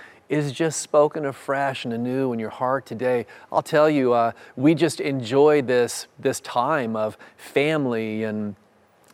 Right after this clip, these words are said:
gift sharing and ministering to the body of Christ and declaring to the world how great our Savior is.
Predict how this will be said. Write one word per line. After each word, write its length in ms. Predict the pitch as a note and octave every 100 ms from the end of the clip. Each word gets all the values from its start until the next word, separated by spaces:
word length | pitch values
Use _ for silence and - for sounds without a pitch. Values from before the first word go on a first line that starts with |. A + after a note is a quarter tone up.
| -
gift 280 | - D#3 -
sharing 520 | - D3+ A#2+ A#2+ A2+
and 240 | A2+ A#2 B2+
ministering 640 | D3+ F3 - D3 C3 A#2+
to 340 | - C3 A#2+ A2
the 100 | G#2
body 360 | A2+ B2 C#3+
of 80 | A#2
Christ 420 | - B2+ B2+ A#2+ A#2
and 100 | G#2+
declaring 460 | - B2+ B2+ C#3+
to 100 | -
the 100 | G#2
world 360 | G#2+ G#2+ B2 A#2
how 120 | G#2+
great 280 | G2+ A2 A2+
our 100 | G2+
Savior 520 | - A2 A#2 G#2 G2
is. 240 | F2+ F2